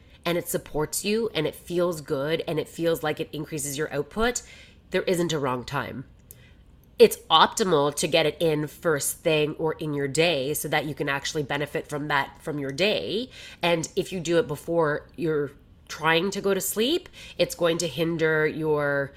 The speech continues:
circadian rhythm to go into your deep sleep. So ideally in the beginning of your day, I find as a busy entrepreneur, getting it in first thing is the best way for me,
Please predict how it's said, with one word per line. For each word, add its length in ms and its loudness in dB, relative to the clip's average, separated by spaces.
circadian 500 0
rhythm 280 0
to 100 -6
go 300 -2
into 400 -4
your 180 2
deep 220 -6
sleep. 400 -2
So 260 2
ideally 520 2
in 80 0
the 60 2
beginning 340 -2
of 80 -4
your 100 -2
day, 400 -2
I 160 6
find 400 2
as 340 6
a 60 -2
busy 320 -2
entrepreneur, 480 -2
getting 300 0
it 120 -2
in 200 -2
first 340 -6
thing 240 -2
is 120 -2
the 80 -2
best 340 -4
way 100 -2
for 160 -8
me, 340 -2